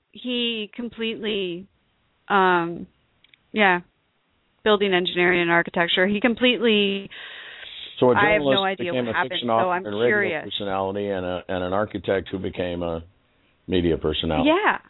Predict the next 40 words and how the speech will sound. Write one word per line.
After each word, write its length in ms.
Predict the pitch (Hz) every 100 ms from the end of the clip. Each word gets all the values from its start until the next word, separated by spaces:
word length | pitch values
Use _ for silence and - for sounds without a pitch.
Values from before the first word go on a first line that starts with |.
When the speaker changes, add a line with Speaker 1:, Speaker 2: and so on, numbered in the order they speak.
| 170
Speaker 2:
And 200 | 85 80
Speaker 1:
yeah, 300 | 247 339 277
and 100 | 196
I 80 | 214
have 80 | 233
no 260 | 247 254
idea 640 | 254 254 247 247 233 208 -
Speaker 2:
Awesome. 240 | 190 214
Speaker 1:
how 420 | 208 220 220 220 233
that 180 | 214 196
happens. 560 | 190 202 277 285 294 - 226
We 80 |
haven't 280 | 220 208 214 -
talked 240 | 190 -
about 200 | 247 226
it, 120 | 294 -
so 60 |
it'll 140 | 202 196
be 200 | 190 180
interesting. 580 | - 247 - 277 277
But 140 | 208 190
again, 380 | 202 196 196 208
he's, 200 | 202 190
he's 220 | 208 196 220
a 40 |
good 220 | 214 196
guest 260 | 185 190 -
to 80 | 165
call 220 | 185 180
in 140 | 180
and 120 | 180
ask 200 | 165 175
questions 400 | - 165 - 226 269
of 220 | 277 254
'cause, 160 | 196 185 -
uh, 200 | 170 170 196
he, 440 | 185 202 208 - - - - -
he 80 | 220
doesn't 420 | 233 233 240 -
lie, 380 | 214 190 214